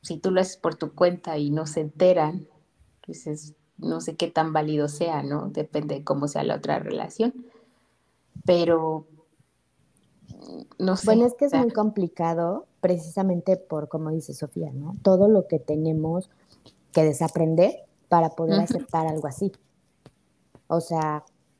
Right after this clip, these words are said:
Speaker 2: a desaprender que eso está mal, que eso no es lo correcto, ¿no? Y, por ejemplo, yo creo que mu-,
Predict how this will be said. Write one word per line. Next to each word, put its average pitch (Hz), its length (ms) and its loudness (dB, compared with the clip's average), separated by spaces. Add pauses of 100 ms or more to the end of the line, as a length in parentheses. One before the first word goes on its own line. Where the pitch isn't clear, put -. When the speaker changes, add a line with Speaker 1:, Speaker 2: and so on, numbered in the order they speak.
(480)
Speaker 2:
a 160 160 -2
desaprender 165 600 -6
que 165 80 -8
eso 143 120 -12
está 151 220 -2
mal, 175 720 4
que 160 160 0
eso 147 200 -8
no 147 140 -8
es 135 80 -10
lo 139 100 -10
correcto, 160 1000 2 (600)
¿no? 165 400 -6
Y, 180 140 0
por 175 180 2
ejemplo, 170 340 0
yo 165 180 0
creo 175 180 -2
que 180 80 0
mu-, 160 240 -6